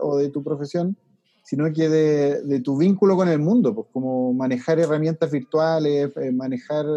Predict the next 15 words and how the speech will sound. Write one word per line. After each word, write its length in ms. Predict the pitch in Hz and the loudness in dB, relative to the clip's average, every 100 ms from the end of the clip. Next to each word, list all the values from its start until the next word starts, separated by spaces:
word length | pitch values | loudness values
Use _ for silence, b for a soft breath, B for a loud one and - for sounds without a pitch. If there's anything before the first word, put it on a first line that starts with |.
| 147 156 | -2 -2
estas 280 | 143 147 | -4 -10
como 560 | - 143 127 123 123 120 _ _ _ _ _ | -10 -6 -2 0 0 -4 _ _ _ _ _
chat 180 | 147 143 | -6 -2
de, 220 | 143 131 - | -2 -4 -8
de 160 | 139 131 | -6 -4
teleconferencia, 1000 | 143 139 147 - 131 147 151 147 - 135 | -2 -4 -4 -4 -2 0 -2 -4 -4 -4
aprender 460 | 127 127 135 147 | -2 -2 0 -2
a, 120 | 147 143 | -2 -4
a 100 | 139 b b | -6 b b
usar 400 | 131 123 139 135 131 | -8 -4 -2 -2 -2
Drive, 480 | 127 135 147 156 143 147 | 0 0 2 0 -4 -8
a 200 | 143 131 | -8 -4
usar 300 | 127 127 143 | -6 -4 -2
el 160 | 139 123 | 0 2
mail, 500 | 127 139 151 151 | 0 0 0 -2